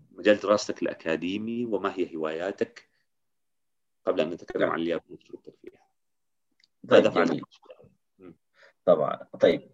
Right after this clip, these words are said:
Speaker 2: أنا انتقلت من الس-، من السودان أولًا، آه، إلى اليابان في عام ألف وتسعمية تمانية وتسعين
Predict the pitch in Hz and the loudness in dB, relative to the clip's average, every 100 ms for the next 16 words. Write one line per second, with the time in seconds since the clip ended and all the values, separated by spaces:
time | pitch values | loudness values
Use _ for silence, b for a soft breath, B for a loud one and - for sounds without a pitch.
0 | _ - 117 131 139 107 104 107 139 127 | _ 8 10 12 10 10 4 4 4 4
1 | 101 85 - - 76 76 - - 98 101 | 4 2 -2 -8 -2 -2 -2 2 6 6
2 | - 87 82 85 85 - - 76 - 73 | 6 6 6 6 2 -2 -2 0 0 0
3 | 82 80 78 - - 67 - - - - | 2 4 2 2 -4 -6 -6 -10 -10 -14
4 | - - - 73 131 - 76 78 90 117 | -4 -4 -2 -6 -6 -10 -8 -2 0 -2